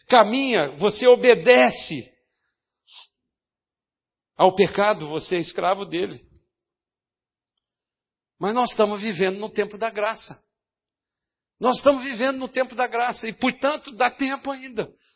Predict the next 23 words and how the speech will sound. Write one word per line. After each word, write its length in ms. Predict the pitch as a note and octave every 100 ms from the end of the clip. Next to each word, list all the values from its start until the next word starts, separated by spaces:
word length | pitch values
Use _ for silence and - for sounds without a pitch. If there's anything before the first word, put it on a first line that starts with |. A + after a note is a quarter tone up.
| _ _
Eu 120 | A3+
tô 120 | C#4 B3+
falando 300 | C4 C#4+ C4
de 60 |
uma 140 | B3+ A3+
coisa 300 | C#4+ C#4 A#3+
que 100 | A#3
vai 160 | A#3
acontecer 640 | A3+ A#3 A3 G3+ - C4+
e 60 | B3+
que 200 | - B3
o, 80 | A#3+ G3 - - -
o 180 | C4 C4+
dia 340 | F3 C#4 D4
seguinte 680 | - - G#3 D3+ C4+ C4+ B3
do 160 | G#3+
arrebatamento, 920 | A#3+ G3 G#3 G#3 G3 F3 F#3 A#3+ -
irmão, 240 | F3+ E3 E3+
vai 160 | A3+
ser 200 | A3 A#3
uma 100 | A#3 -
coisa 280 | A#3+ G#3+ A3
terrível 800 | - B3 F#3 C4+ C4+ F#3+ F3+